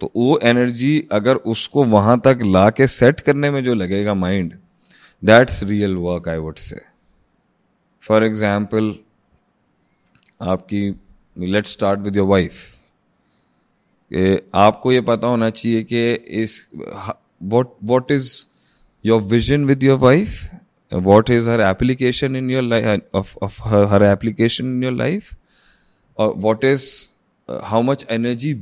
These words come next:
booster she is in your life and how much energy she takes from your brain and your life? ये सब चीज़ें आपको सेट करनी पड़ेंगी। अमूमन मर्द हजरात जो होते हैं ना, वो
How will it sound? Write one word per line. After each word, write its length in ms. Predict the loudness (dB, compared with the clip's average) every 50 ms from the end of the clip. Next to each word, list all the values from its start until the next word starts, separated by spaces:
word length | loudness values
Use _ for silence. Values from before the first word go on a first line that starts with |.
| -8 -6
booster 460 | -6 -6 -6 -6 -8 -6 -6 -6 -6
she 280 | -6 -6 -4 -4 -2 -2 -4
is 60 | -6
in 120 | -8 -8
your 120 | -8 -6 -4
life 300 | -4 -4 -4 -4 -6 -6
and 120 | -8 -6
how 160 | -4 -4 -2 -2 -4
much 160 | -4 -6 -8 -14 _ _ _ _ -10
energy 560 | -8 -6 -6 -6 -8 -6 -6 -6 -6 -6 -6 -10 _ _ _ _ _
she 160 | -12 -10 -10
takes 480 | -10 _ 0 0 0 0 0 -4 -4 -2
from 200 | 0 0 0 2
your 200 | 2 2 2 0 -2 -6 -14 _ _ _ _ -18 -12 -6
brain 260 | -2 -2 0 0 0
and 240 | -2 -2 -4 -6 -8 -12 -16 _ _ _ _ _ _ _ _ _ -8 -6 -4
your 160 | -2 -2 -2
life? 120 | -2 -2
ये 80 | -2 -4
सब 280 | -2 -2 -4 -4 -4
चीज़ें 260 | -8 -10 -8 -6 -4 -6
आपको 200 | -6 -6 -8 -10
सेट 380 | -10 -8 -4 -4 -4 -4 -6
करनी 340 | -8 -8 -6 -4 -4 -6 -6
पड़ेंगी। 440 | -6 -8 -10 -12 -12 -14 -16 -20 -20 _ _ _ _ _ _ _ _ _ _ _ _ _ _ _ _ _ -4
अमूमन 720 | -2 0 2 2 2 2 2 2 2 0 0 -4 -6 -6
मर्द 300 | -4 -2 -2 -2 -4 -4
हजरात 580 | -4 -4 -2 -2 -2 -2 -4 -4 -6 -8 -14 -20 _ _ _ _ _ _ _ _ _ _ _ _ _ _ _ _ _ _ _ -14 -10
जो 180 | -6 -4 -4
होते 240 | -4 -4 -6 -6 -6
हैं 80 | -6 -4
ना, 120 | -4 -6
वो 800 | -8 -8 -6 -4 -4 -2 -2 -2 0 0 -2 -2 -4 -6 -10